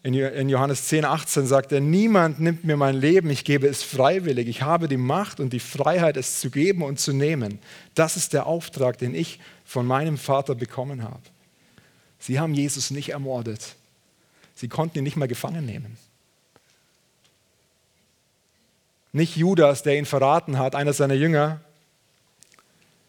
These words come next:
sondern Jesus selber als der hohe Priester hat sich als Lamm, wir haben es gesungen, als Lamm zum Altar selbst hingegeben. Er hat sein Leben freiwillig gegeben.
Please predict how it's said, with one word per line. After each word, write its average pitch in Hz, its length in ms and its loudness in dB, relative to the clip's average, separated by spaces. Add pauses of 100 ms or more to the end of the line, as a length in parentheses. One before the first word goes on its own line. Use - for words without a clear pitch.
sondern 123 280 -2
Jesus 135 440 -2
selber 135 440 -2
als 127 260 -6
der 110 180 -4
hohe 127 220 -2
Priester 113 580 -10
hat 104 120 -10
sich - 280 -8
als - 240 -8
Lamm, 120 240 -4
wir 110 80 -4
haben 110 80 -6
es - 160 -8
gesungen, 113 420 -6
als - 260 -8
Lamm 120 440 -4 (280)
zum 117 240 -4
Altar 113 540 -4
selbst 117 340 -4
hingegeben. 117 580 -10
Er 123 120 -2
hat 131 120 -2
sein 120 200 -6
Leben 127 420 -2
freiwillig 131 840 -6
gegeben. 120 480 -6